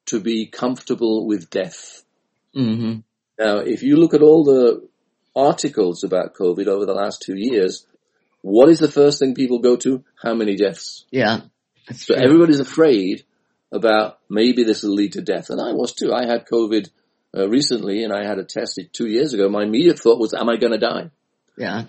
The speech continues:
Speaker 1: But how many newspaper or television programs have you seen saying,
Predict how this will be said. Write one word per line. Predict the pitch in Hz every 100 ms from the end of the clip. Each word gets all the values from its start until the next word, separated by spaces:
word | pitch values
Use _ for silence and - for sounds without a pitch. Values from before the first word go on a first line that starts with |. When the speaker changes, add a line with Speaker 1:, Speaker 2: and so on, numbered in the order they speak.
| 127 143
Speaker 1:
But | 233 160 - - - - - _ _
how | - 160 226 285
many | 240 214 180 165 160 _ _ _ _ - - _ _ _ _ _
newspaper | - 120 143 214 - 131 127 - 123
or | 120 110
television | - 151 143 120 151 156
programs | 139 98 92 95 95
have | 110 101
you | 98
seen | 98 - 269 117 95 110 139 _ _
saying, | - - 135 131 127